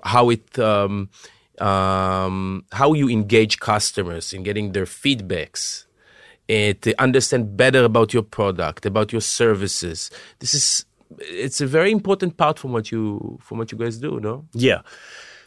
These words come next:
Speaker 2: So for us, the, uh, the tip of the pyramid is all about customer, N P S, customer success. Everything that we are doing is for the customer in the end, while making sure that we are on the direction for meeting our vision. Uh,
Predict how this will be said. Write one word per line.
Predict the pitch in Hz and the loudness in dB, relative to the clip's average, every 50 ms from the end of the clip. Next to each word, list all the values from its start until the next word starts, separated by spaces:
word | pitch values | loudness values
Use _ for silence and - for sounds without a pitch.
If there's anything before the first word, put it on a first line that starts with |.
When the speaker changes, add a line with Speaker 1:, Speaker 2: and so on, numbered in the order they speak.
| _ - | _ -4
Speaker 2:
So | - 131 127 127 131 131 127 127 | 2 4 6 8 8 8 6 4
for | - - - 123 120 135 147 | 0 -4 -2 0 2 4 6
us, | 151 151 151 151 - - - - - - - | 6 6 6 4 2 -2 -4 -6 -8 -10 -8
the, | 117 110 113 | -6 -4 -4
uh, | 107 - _ _ - - 120 110 107 | -4 -6 _ _ -4 -2 -2 -2 -2
the | 104 110 113 110 107 104 107 _ | -2 -2 -2 -2 -2 -2 -4 _
tip | - 156 160 - | 0 0 0 2
of | 147 131 107 | 0 -2 0
the | 113 107 | -2 -2
pyramid | - 117 117 107 107 107 104 92 | 0 2 2 2 2 2 0 -2
is | 98 95 98 | -2 -4 -2
all | 113 113 110 110 | 0 2 2 2
about | 95 98 98 92 - - | 2 0 0 -2 -2 -4
customer, | 104 92 - - - 82 85 87 - - - - | -6 -6 -6 -8 -14 -14 -16 -16 -18 -16 -6 -2
N | 113 113 107 107 | -2 0 0 -2
P | - 107 104 104 104 | -2 -2 0 2 4
S, | 104 104 101 95 - - | 4 2 2 0 -4 -4
customer | - 110 101 - - 107 98 95 | -2 -2 -2 -2 -4 -6 -6 -4
success. | 90 - - - - - - - - - - - - _ - - - _ _ _ - | -4 -6 -8 -8 -10 -10 -10 -10 -12 -12 -14 -14 -16 _ -20 -20 -20 _ _ _ -2
Everything | - 135 139 139 135 117 135 123 | 2 2 2 2 0 0 0 -2
that | 110 110 95 | -2 -2 0
we | 104 107 101 | 0 0 0
are | 95 | 0
doing | 95 107 117 120 127 131 131 120 117 - _ _ | 0 0 2 2 2 2 2 0 -4 -6 _ _
is | - 107 101 - | -6 -6 -6 -6
for | - 104 101 | -8 -8 -8
the | 92 101 | -8 -8
customer | - - 101 95 - - 107 98 95 95 | -8 -6 -6 -8 -8 -8 -10 -8 -6 -6
in | 90 90 85 | -6 -8 -8
the | 87 92 107 131 | -6 -4 -2 0
end, | 151 170 170 175 - _ _ _ _ _ _ | 0 -2 -2 -6 -10 _ _ _ _ _ _
while | - 98 104 104 110 113 117 123 120 | -10 -6 -2 0 2 2 4 2 2
making | 110 104 104 104 - 110 98 | 0 -2 -4 -4 -6 -8 -10
sure | - - 131 127 131 131 | -8 -4 -2 -2 -2 -2
that | 113 92 87 - - | -4 -6 -8 -6 -2
we | 107 104 | 2 2
are | 101 98 95 - - | 2 2 0 -2 -4
on | 98 98 | -4 -4
the | 92 92 | -4 -4
direction | 85 90 87 92 98 95 - - 92 | -4 -4 -2 -2 -4 -4 -4 -6 -10
for | - - - 95 92 92 90 | -8 -6 -4 -2 -2 -2 -4
meeting | 98 98 101 - 92 92 90 | -6 -8 -8 -6 -6 -8 -8
our | 85 | -8
vision. | 87 85 95 92 82 85 85 85 - _ - - - - - - - - - - - - - _ - | -8 -8 -6 -6 -6 -8 -12 -16 -18 _ -20 -20 -20 -20 -20 -20 -20 -20 -20 -20 -20 -20 -14 _ -6
Uh, | 120 120 123 127 127 131 135 135 | -4 0 2 2 4 4 4 4